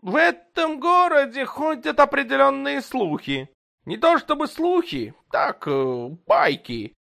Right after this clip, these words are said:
Э, даже ощущения, что ли. Это, я думаю, связано с холмом позади дома». Мистер Пиблс повёл головой назад,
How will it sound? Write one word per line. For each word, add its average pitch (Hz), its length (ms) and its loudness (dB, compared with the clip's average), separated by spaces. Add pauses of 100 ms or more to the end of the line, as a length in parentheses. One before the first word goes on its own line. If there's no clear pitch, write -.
(220)
Э, 359 540 -12 (100)
даже 254 560 0
ощущения, 165 1080 2
что 147 460 4
ли. 147 260 -2 (340)
Это, 285 380 0
я 247 260 6
думаю, 170 440 -2
связано 262 520 2
с - 160 -12
холмом 214 580 2
позади 156 380 0
дома». 139 580 0 (480)
Мистер 139 440 -6
Пиблс - 560 -18 (240)
повёл 185 340 -6
головой 202 400 -2
назад, 196 480 -12